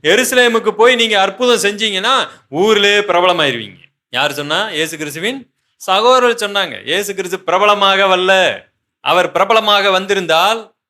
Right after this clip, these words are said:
அன்னைக்கு ஐயாயிரம் பேருக்கு சாப்பாடு கொடுத்தாரு, அதுக்கு மேலையும் கொடுத்தாரு. தன்னை ராஜாவாக பிடித்து கொண்டு போக வந்த பொழுது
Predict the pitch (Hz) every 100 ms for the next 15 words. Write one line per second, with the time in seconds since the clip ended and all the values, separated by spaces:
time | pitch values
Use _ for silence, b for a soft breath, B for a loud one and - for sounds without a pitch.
0 | _ - 165 180 180 175 170 196 214 202
1 | 185 220 226 190 190 202 220 208 190 180
2 | 185 180 233 185 202 208 185 214 220 190
3 | 185 196 202 233 196 202 185 170 208 226
4 | 233 226 233 226 214 240 247 - 262 247
5 | 240 240 233 220 208 233 240 208 180 147
6 | 135 123